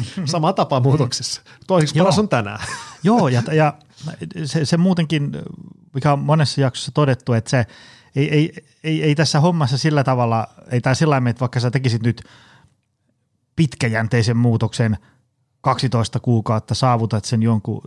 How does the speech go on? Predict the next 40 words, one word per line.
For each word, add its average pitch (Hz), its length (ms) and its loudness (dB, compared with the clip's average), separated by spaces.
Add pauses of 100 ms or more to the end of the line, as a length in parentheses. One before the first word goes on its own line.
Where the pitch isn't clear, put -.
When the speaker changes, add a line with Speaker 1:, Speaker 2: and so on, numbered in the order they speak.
(100)
Speaker 2:
tavoitteen, 139 420 0
Speaker 1:
Mm. - 20 2
Speaker 2:
minkä 117 140 0
sä 117 60 -2
oot 117 100 -4
asettanut, 170 560 0 (520)
et 139 120 -4
sit 185 220 -2
voi 151 200 2
vaan, 160 200 2
niinku, 143 160 0
nostaa 147 360 0
jalat 151 380 2
pöydälle 113 460 0
ja 113 300 -2
mennä 120 280 0
sillä 120 280 -2
hautaan 110 400 -2
saakka, 107 320 -12
koska, 127 380 -2 (400)
Speaker 1:
Mm. 123 80 -8
Speaker 2:
ö, 117 340 -4 (260)
niinku 135 280 -4
tuossa 131 360 0
lounaalla 135 460 4
juteltiin, 127 600 2
niin 120 140 0
onhan 127 300 0
tää, 123 280 2 (760)
ö, - 40 -14 (240)
niinku 120 300 -6 (640)
kroppa 135 500 0
ja, 120 260 2
ja 120 160 -4 (240)
kaikki, 135 360 -2
miten 123 300 0
pitää 127 240 -2
itsestään 123 440 0
huolta, 131 300 2
niin, 110 260 -2